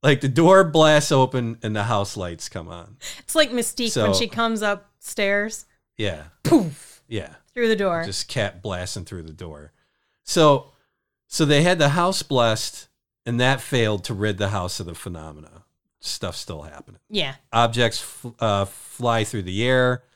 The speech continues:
Speaker 1: Loud noises were heard, and the family would sometimes hear a noise which suggested, like, some large piece of furniture had crashed to the floor.
Speaker 2: Mm-hmm.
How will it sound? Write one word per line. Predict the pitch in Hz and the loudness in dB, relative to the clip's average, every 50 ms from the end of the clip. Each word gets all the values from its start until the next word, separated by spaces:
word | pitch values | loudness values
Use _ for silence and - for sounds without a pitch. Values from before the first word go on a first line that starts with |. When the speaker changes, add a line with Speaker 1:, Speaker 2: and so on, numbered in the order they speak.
| _ _ _ _ _ - | _ _ _ _ _ -2
Speaker 1:
Loud | 113 117 123 127 123 120 | 2 4 4 4 4 2
noises | 120 120 120 123 117 110 117 107 107 | 2 2 2 2 2 0 -2 -4 -2
were | 104 113 113 | 0 0 0
heard, | 107 113 113 110 107 107 107 98 - _ _ _ | 2 2 0 2 2 0 -2 -2 -6 _ _ _
and | - 104 101 | -8 -6 -6
the | 95 | -6
family | - - 139 143 151 151 147 143 131 | -4 -2 0 2 2 2 2 2 2
would | 117 107 - | 0 0 -2
sometimes | - - 160 175 165 - 165 160 147 139 139 | 0 0 0 -2 -2 -2 -2 -2 -2 -2 -2
hear | - 147 135 | -2 0 0
a | 123 | 0
noise | 120 117 117 113 113 110 110 107 104 - | 0 0 0 2 2 2 0 -2 -4 -4
which | 101 101 98 | -6 -6 -6
suggested, | - - - 104 98 87 95 - 127 120 117 117 - - 107 92 85 82 - _ _ _ _ _ _ _ _ _ _ _ _ _ _ - | -6 -8 -6 -8 -10 -10 -8 -4 -2 -2 -2 -2 -4 -6 -10 -10 -10 -12 -18 _ _ _ _ _ _ _ _ _ _ _ _ _ _ -8
like, | 101 98 - | -8 -6 -4
some | - - - - 135 123 123 | -4 -4 0 0 0 0 2
large | 117 113 113 110 110 107 98 - - | 2 2 2 2 2 0 -2 -6 -12
piece | - - 113 110 - - | -8 -8 -6 -6 -4 -6
of | 101 90 - | -6 -6 -8
furniture | - - 113 110 107 98 - - 98 85 | -6 -4 -2 -2 -2 -4 -4 -6 -6 -6
had | 85 78 - | -6 -10 -10
crashed | - - 104 90 87 87 - - - | -8 -6 -6 -4 -4 -6 -8 -8 -10
to | 98 | -10
the | 82 82 | -12 -12
floor. | 78 - - 90 76 76 73 - _ _ _ _ - - | -16 -16 -16 -16 -16 -16 -18 -20 _ _ _ _ -12 -12
Speaker 2:
Mm-hmm. | 220 190 - 269 254 262 | -10 -8 -6 -6 -6 -6